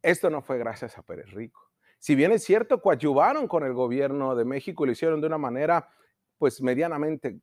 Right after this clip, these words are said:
correcta, también hubo desastres en materia informativa con el registro estatal, que hasta la fecha sigue complicando, y es algo que no se vivió en otra entidad del país.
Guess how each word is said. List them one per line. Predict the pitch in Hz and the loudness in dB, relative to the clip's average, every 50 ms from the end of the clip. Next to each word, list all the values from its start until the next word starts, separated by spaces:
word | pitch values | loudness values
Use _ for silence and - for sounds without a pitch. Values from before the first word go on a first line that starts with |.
| _ _ _ | _ _ _
correcta, | - - - 170 156 151 131 120 - 135 127 123 151 180 _ _ _ _ _ _ _ _ _ _ _ _ _ _ _ _ _ _ _ _ _ | -8 -2 2 2 2 2 0 -4 -6 -4 -4 -4 -6 -10 _ _ _ _ _ _ _ _ _ _ _ _ _ _ _ _ _ _ _ _ _
también | - 127 127 123 135 160 175 - _ - | -10 -6 -2 0 0 0 -2 -4 _ -6
hubo | 135 143 156 165 156 | -4 -2 0 0 0
desastres | 135 110 95 - - 151 151 143 - - - 123 120 113 113 | 0 -2 -4 -6 -6 -6 -6 -6 -8 -10 -8 -8 -6 -6 -6
en | 113 107 | -6 -6
materia | 101 95 - 139 135 135 | -6 -6 -4 -4 -4 -4
informativa | 123 - 113 101 98 92 - - 165 160 135 131 135 160 - _ _ _ _ _ _ _ _ _ | -4 -6 -8 -8 -8 -8 -4 -2 0 0 2 0 0 -2 -6 _ _ _ _ _ _ _ _ _
con | - 131 120 | 2 2 4
el | 117 107 | 4 2
registro | 107 107 - 151 139 - - 120 | 0 0 0 -2 -2 -2 -2 -6
estatal, | 107 - 113 - - 160 160 | -4 -6 -4 0 0 0 2
que | - - 147 | 2 0 0
hasta | - - 156 | 2 2 2
la | 143 127 - | 0 2 2
fecha | - 220 226 - 208 | 2 2 2 2 0
sigue | 147 160 175 170 151 | 0 0 0 0 0
complicando, | 135 143 131 110 123 117 107 - 147 139 117 117 123 139 - _ _ _ _ - | 0 0 -2 -4 -4 -6 -4 -2 -2 -2 -2 -2 -4 -4 -6 _ _ _ _ 2
y | 147 160 | 6 6
es | 185 180 - | 6 6 6
algo | 208 202 190 202 185 | 6 6 6 4 4
que | - 180 | 4 4
no | 156 165 185 | 4 4 4
se | - 208 | 2 2
vivió | 185 151 143 165 | 2 2 2 0
en | 180 190 | 0 0
otra | 185 185 180 | -2 -2 -4
entidad | 170 143 - 131 135 156 | -4 -4 -2 0 2 4
del | 175 165 151 - | 4 4 2 0
país. | - 123 117 120 113 110 - - _ | 0 0 0 -2 -4 -6 -8 -14 _